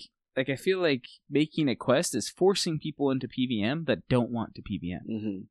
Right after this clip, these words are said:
Speaker 1: Like, there are plenty of people on this game that just wanna max cape and wanna, wanna skill.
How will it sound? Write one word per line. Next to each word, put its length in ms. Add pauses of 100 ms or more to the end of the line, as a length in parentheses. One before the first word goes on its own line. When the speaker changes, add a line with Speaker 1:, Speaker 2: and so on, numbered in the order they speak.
(560)
Speaker 1:
Like, 220 (200)
there 140
are 60
plenty 340
of 60
people 240
on 100
this 140
game 240
that 100
just 220
wanna 180
max 340
cape 280
and 180
wanna, 320
wanna 220
skill. 480